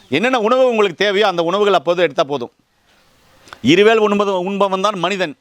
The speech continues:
ரெண்டு வேளை சாப்பிட்றவன் தான் மனிதனே நான் சொல்ல, முன்னோர்கள் சொல்லியிருக்காங்க, புத்தர்கள், சித்தர்கள் சொல்லியிருக்காங்க. அப்ப நம்ம ரெண்டு வேளை சாப்பிட்டாக்க நம்ம மனுஷன், நம்ம எத்தனை வேளை சாப்பிட்றோம்?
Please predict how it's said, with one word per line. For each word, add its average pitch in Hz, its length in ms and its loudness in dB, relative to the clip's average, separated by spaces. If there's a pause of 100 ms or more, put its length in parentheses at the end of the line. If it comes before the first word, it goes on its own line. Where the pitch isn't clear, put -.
(520)
ரெண்டு 185 180 0
வேளை 233 180 2
சாப்பிட்றவன் 220 340 0
தான் 190 120 -2
மனிதனே 214 360 -2 (600)
நான் 214 200 0
சொல்ல, 226 180 0 (1160)
முன்னோர்கள் 214 520 2
சொல்லியிருக்காங்க, 190 420 0 (200)
புத்தர்கள், 214 420 -2
சித்தர்கள் 214 400 -4
சொல்லியிருக்காங்க. 175 420 -2 (1600)
அப்ப 202 180 0
நம்ம 196 200 0
ரெண்டு 220 180 0
வேளை 247 180 2
சாப்பிட்டாக்க 214 420 0
நம்ம 214 220 2
மனுஷன், 175 360 -4
நம்ம 160 160 0
எத்தனை 202 200 -2
வேளை 214 160 2
சாப்பிட்றோம்? 143 360 -4